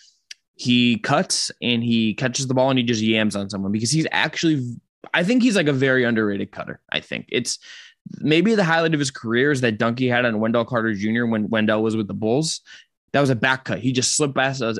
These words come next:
a sleeping Zach LaVine and then, and then dunked and won the Cavs the game and iced that game. So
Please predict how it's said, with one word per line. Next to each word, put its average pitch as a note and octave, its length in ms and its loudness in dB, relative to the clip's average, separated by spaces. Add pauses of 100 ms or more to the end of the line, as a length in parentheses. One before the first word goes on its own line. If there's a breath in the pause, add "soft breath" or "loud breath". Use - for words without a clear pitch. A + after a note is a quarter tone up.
a - 60 -6
sleeping C3 400 0
Zach A#2 240 0
LaVine A2 340 0
and A2 120 2
then, G#2 180 0
and G#2 160 -4
then G#2 100 -2
dunked C3 280 2
and A2 120 0
won A2 120 0
the G#2 80 -2
Cavs G#2+ 240 0
the G#2 80 -2
game G#2 260 -2
and E2+ 160 -6
iced G#2+ 200 -2
that G#2 140 -6
game. G#2 280 -4
So G#2 340 -4